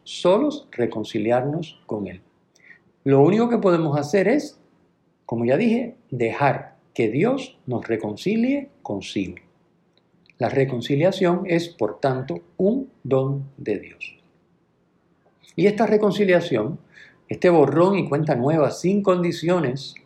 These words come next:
sin pedirle al mundo cuenta de sus pecados, dice San Pablo en el versículo diecinueve de la lectura de hoy, Dios lo lleva a cabo por medio de su Hijo encarnado.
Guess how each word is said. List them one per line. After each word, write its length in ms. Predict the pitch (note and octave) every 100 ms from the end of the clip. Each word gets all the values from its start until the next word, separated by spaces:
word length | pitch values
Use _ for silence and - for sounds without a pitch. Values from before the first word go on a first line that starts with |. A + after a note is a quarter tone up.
| _ _ _ _ _
sin 220 | - C#3
pedirle 360 | C#3+ D3+ G3+ G#3
al 100 | F3+
mundo 400 | G3 G#3+ G#3 D#3
cuenta 360 | F#3+ A#3+ B3+
de 120 | G#3 -
sus 180 | G#3+
pecados, 640 | - D#3+ D#3 C#3+ A#2 B2+ -
dice 220 | A#2 C#3
San 280 | C3 D#3 D3
Pablo 260 | D3+ E3+
en 60 | E3
el 60 | B2+
versículo 440 | A#2+ C#3+ D3+ D#3
diecinueve 680 | C3+ D#3 D3+ C3+ F#3+ F3+ C#3
de 100 | B2
la 80 | A2
lectura 360 | G#2+ C3+ D3+
de 120 | E3+
hoy, 160 | C3 C#3 - - - _ _ _ -
Dios 520 | A#2+ D#3+ B3 - - -
lo 200 | C#3 B2+
lleva 280 | A#2 A2 A2
a 80 |
cabo 360 | F3+ A3+ B3+ B3+
por 200 | B2+ A2
medio 360 | C3 E3 F3 D#3
de 140 | A#2+
su 200 | - A#2
Hijo 340 | D3+ E3 C#3
encarnado. 760 | D3 G3+ - G3+ E3+ B2 G2+ E2